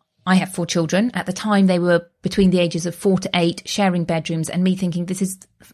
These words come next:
a lovely house for now, but as the kids, kids get older, they will need more space.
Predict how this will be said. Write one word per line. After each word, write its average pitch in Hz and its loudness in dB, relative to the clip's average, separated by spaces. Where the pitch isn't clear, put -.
a 185 0
lovely 247 2
house 226 0
for 233 0
now, 214 2
but - -14
as 202 -4
the 196 -6
kids, 190 -2
kids 214 -6
get 175 -4
older, 165 0
they 170 0
will 175 2
need 170 2
more 190 2
space. - -4